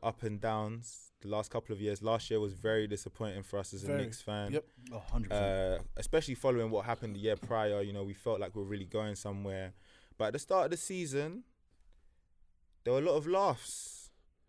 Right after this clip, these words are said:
Speaker 2: Yes.
Speaker 1: We
Speaker 3: Yeah.
Speaker 1: didn't get the signings we wanted. We didn't get the trades we wanted.
Speaker 3: So we should laugh, hundred percent.
Speaker 1: They told us that we had the worst, <laughs> most expensive big three in the league,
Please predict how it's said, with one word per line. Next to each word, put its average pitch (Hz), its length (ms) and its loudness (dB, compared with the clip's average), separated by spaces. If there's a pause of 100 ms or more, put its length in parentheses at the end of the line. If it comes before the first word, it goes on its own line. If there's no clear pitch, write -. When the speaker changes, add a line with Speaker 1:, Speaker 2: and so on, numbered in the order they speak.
(200)
Speaker 2:
Yes. - 300 -4 (160)
Speaker 1:
We 101 80 -4
Speaker 3:
Yeah. 92 60 -8
Speaker 1:
didn't 127 280 2
get 135 220 4
the 123 60 -4
signings 135 560 0
we 123 60 -4
wanted. 117 360 -2 (1040)
We 101 100 -6
didn't 120 220 0
get 123 160 4
the 139 60 4
trades 143 400 6
we 127 60 -2
wanted. 117 420 0 (480)
Speaker 3:
So 110 60 -10
we 101 120 -6
should 101 200 -6
laugh, 104 200 -10 (120)
hundred 107 160 -10
percent. 110 260 -8
Speaker 1:
They 110 120 6
told 139 320 8
us 127 160 4
that 117 320 6 (160)
we 120 100 -2
had 120 220 2
the 117 100 0
worst, 135 520 8
<laughs> - 40 -14
most 143 380 8
expensive 160 720 8
big 165 220 10
three 208 360 10
in 185 80 10
the 175 60 6
league, 175 480 6